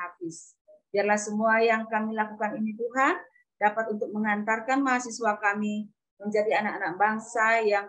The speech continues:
penuh dengan mental entrepreneur. Kami juga bersyukur dalam program M B K M, kiranya semua kegiatan ini berkenan di hadapan-Mu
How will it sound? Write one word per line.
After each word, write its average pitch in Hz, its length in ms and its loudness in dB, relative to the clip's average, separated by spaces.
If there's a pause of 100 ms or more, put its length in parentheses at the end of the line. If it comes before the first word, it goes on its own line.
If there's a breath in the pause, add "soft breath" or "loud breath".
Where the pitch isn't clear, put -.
penuh 208 320 -6
dengan 196 480 -4
mental 185 380 -4 (100)
entrepreneur. 170 720 -6 (640)
Kami 196 240 -2
juga 196 240 2
bersyukur 247 480 2
dalam 220 320 2
program 220 400 -2
M 220 160 -2
B 214 80 0
K 214 80 -2 (220)
M, 339 160 4 (420)
kiranya 208 640 0
semua 240 640 2
kegiatan 233 480 0
ini 226 320 -2
berkenan 196 640 0
di 190 80 2
hadapan-Mu 175 760 -2